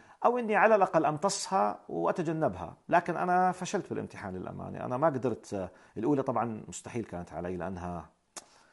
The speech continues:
she is professional in استفزاز. يا إلهي، محترفة استفزاز. الأسلوب اللي بتحكي فيه والأصبع اللي حكت معي فيه وكذا إلى آخره، أنا <laughs> أفقدتني. فطلعت عن طوري خلينا نقول.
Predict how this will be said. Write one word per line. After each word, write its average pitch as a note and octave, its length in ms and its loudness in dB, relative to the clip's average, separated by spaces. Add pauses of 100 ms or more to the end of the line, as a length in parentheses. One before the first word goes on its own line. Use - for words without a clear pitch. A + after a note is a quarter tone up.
(360)
she A2+ 60 -4
is G2+ 120 -4 (180)
professional G#2+ 480 -8
in F#2 120 -8
استفزاز. D#2+ 880 -14 (320)
يا F#2+ 320 -10
إلهي، E2 400 -12 (320)
محترفة - 680 -14
استفزاز. D2 640 -14 (600)
الأسلوب G#2+ 320 -6
اللي F#2+ 120 -8
بتحكي - 320 -16
فيه G2+ 160 -10
والأصبع F#2+ 340 -8
اللي F#2 100 -10
حكت - 280 -14
معي G2 200 -8
فيه G2 180 -10
وكذا G2 220 -8
إلى G2 160 -4
آخره، F#2+ 400 -6
أنا G2+ 360 -2
<laughs> - 180 -10
أفقدتني. - 640 -4 (1200)
فطلعت G3+ 420 6
عن A#2+ 140 2
طوري F2+ 300 -2
خلينا E2+ 340 -10
نقول. F2 260 -10